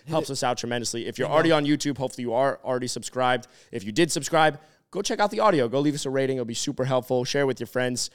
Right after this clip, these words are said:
Speaker 2: Um, and before we wrap up, we'll go through a couple more questions. I do wanna shout out Jaden Faith, who said, "Shout out to Felipe, who told me in the live that the Vikings would lose." Skol.
Speaker 1: Uh, hey, man.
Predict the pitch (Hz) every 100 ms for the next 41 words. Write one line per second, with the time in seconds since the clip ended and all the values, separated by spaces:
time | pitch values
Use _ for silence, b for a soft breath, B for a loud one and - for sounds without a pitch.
0 | b b 120 117 120 117 139 135 147 160
1 | 143 131 135 117 120 123 117 - 117 110
2 | 135 120 120 117 131 120 117 113 - 143
3 | 208 170 - 151 143 120 104 135 160 160
4 | - 151 127 123 117 127 - 156 190 196
5 | - 143 131 135 127 123 b b 131 -
6 | 151 165 175 160 139 120 123 120 113 117
7 | 120 - 110 110 104 107 101 104 - -
8 | _ _ _ - - - - _ _ _
9 | _ _ _ _ _ _ _ _ _ _
10 | - 139 - 156 175 170 165 160 165 170
11 | 165 156